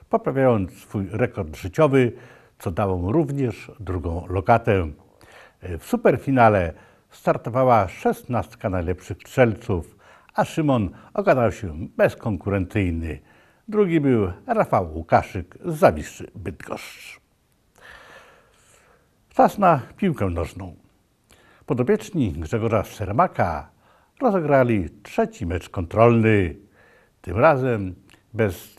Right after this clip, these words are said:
większych problemów pokonali Proch Pionki sześć do dwóch. Dwie bramki zdobył młody, testowany zawodnik radomskiej broni Patryk Winsztal.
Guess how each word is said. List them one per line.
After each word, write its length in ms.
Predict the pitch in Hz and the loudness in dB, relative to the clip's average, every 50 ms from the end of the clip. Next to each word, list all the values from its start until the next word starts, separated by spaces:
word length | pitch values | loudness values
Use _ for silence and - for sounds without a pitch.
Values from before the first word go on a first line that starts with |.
| 269 | -6
większych 400 | 233 277 262 - - - 113 - | -4 -2 -2 -2 -4 -8 -14 -14
problemów 580 | _ - 104 98 85 113 147 156 143 135 120 - - - - - _ _ _ _ _ | _ -8 -8 -6 0 2 2 2 2 0 -2 -4 -6 -16 -20 -20 _ _ _ _ _
pokonali 440 | - 220 - 165 135 117 98 78 76 | -10 -8 -6 -2 0 0 -2 -2 -4
Proch 380 | - - - - 120 98 - - | -10 -10 -6 -4 -4 -4 -6 -4
Pionki 580 | 123 113 104 101 - - - 95 87 76 71 - _ _ _ _ | -2 -2 -2 -2 -6 -8 -10 -10 -8 -8 -10 -14 _ _ _ _
sześć 580 | _ - - - 196 151 - - _ - - - _ | _ -20 -6 -4 -4 -4 -4 -8 _ -20 -20 -20 _
do 120 | - 98 85 | -10 -10 -10
dwóch. 560 | 76 80 107 113 92 - - - - - _ _ _ _ _ _ _ _ _ _ _ _ | -6 0 0 0 0 0 -4 -14 -20 -20 _ _ _ _ _ _ _ _ _ _ _ _
Dwie 120 | - 165 202 | -4 -2 0
bramki 580 | 240 226 190 147 127 - - - 95 82 71 - _ - - _ _ - | 2 2 2 0 0 -6 -8 -10 -8 -8 -8 -12 _ -20 -20 _ _ -10
zdobył 340 | 110 98 113 95 95 92 85 | 0 0 2 2 2 -2 -2
młody, 460 | 92 107 123 135 135 117 110 87 - | 0 2 4 4 4 4 2 -2 -4
testowany 640 | - - - 196 - - - 170 131 123 117 113 98 | -6 -6 -6 -6 -6 -4 -6 0 0 0 0 0 -2
zawodnik 500 | 85 95 95 90 104 90 90 90 87 - | -4 -4 -4 -4 -4 -4 -4 -8 -8 -8
radomskiej 520 | 98 92 87 90 80 - - _ - 117 | -10 -8 -6 -8 -8 -8 -12 _ -10 -10
broni 500 | 120 131 160 165 160 151 143 123 110 104 - - - _ _ _ _ _ | -6 -2 0 0 2 2 0 -2 -2 -4 -8 -14 -20 _ _ _ _ _
Patryk 560 | - 247 233 - - 147 143 127 - - - - _ _ | 2 2 2 2 -2 -6 -6 -6 -6 -10 -20 -20 _ _
Winsztal. 680 | - 92 87 76 73 - - - - 90 76 71 71 | -8 -6 -6 -6 -8 -12 -16 -16 -14 -14 -14 -14 -16